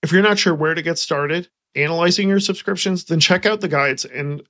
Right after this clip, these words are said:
the videos at appfigures dot com. They have a really great YouTube channel I'm gonna post in the links below. There, they do things like This Week in Apps, where Ariel gives you updates on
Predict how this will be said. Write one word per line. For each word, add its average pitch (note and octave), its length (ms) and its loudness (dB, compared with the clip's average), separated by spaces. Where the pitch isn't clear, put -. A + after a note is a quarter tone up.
the C#3+ 140 -4
videos D3+ 500 2
at C#3 60 0
appfigures C#3 500 0
dot C3 200 -2
com. A#2 260 -10
They D3 100 2
have E3 120 4
a F3 40 6
really D#3+ 240 4
great D#3 220 0
YouTube D3+ 340 -2
channel C3+ 300 -4
I'm C#3 100 -8
gonna C3+ 140 -10
post C#3+ 340 0
in C#3 80 -8
the B2+ 80 -10
links B2+ 260 -12
below. A#2+ 360 -8
There, F#3 200 4
they F3 160 2
do D#3+ 140 2
things D#3+ 340 -2
like C#3+ 220 2
This - 180 0
Week D#3+ 180 -2
in C#3+ 60 -2
Apps, D3 320 0
where D3+ 140 -2
Ariel D3+ 340 2
gives C#3+ 240 -2
you D3 80 0
updates D#3 540 -2
on C3+ 440 2